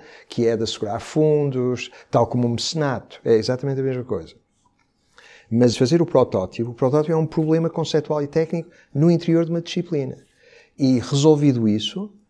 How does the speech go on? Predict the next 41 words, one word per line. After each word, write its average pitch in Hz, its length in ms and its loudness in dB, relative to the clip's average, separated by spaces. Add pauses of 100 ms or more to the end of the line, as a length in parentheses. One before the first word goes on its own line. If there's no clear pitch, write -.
(300)
eh, 127 240 0
isto 165 220 2
é - 20 4
a 190 60 4
universidade 190 480 -2
a - 20 -8
funcionar. 180 560 -6
É 92 220 -6
aplicar 90 400 -12
física, 165 480 -6
química 151 580 -8
e 101 140 -6
o 87 60 -14
que - 80 -10
seja 143 280 -2 (340)
à 151 140 2
resolução 147 420 -6
de 143 60 -4
um 139 80 -4
problema. 107 500 -8 (420)
E 120 80 2
resolver 120 380 4
um 127 60 2
problema 139 520 0
é 107 140 -8
prático - 800 -8 (640)
e 95 200 -6
é 117 80 6
útil, 127 520 2 (240)
mas 113 160 0
a 131 40 6
utilidade 123 380 6
e, 120 260 -2
e 113 80 4
a 110 40 4
prática 127 540 -4
estão 143 320 -2
internas 151 580 0
a 165 40 -2
uma 160 100 -4
disciplina. 143 640 -6